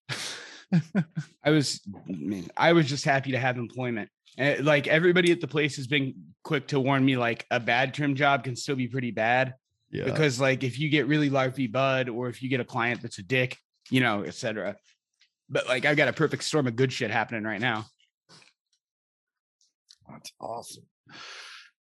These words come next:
Speaker 1: And, uh, this guy, Steve,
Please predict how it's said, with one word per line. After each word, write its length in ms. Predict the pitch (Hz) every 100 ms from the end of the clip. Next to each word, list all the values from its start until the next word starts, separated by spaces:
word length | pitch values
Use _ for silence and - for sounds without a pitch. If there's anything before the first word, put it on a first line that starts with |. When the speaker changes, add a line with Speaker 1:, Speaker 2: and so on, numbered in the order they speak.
| -
Speaker 1:
And, 380 | 151 156 139 117
uh, 380 | 110 101 95 90 87 101
this 220 | 135 135
guy, 420 | 147 123 117 113
Steve, 680 | 107 - 135 120 98 87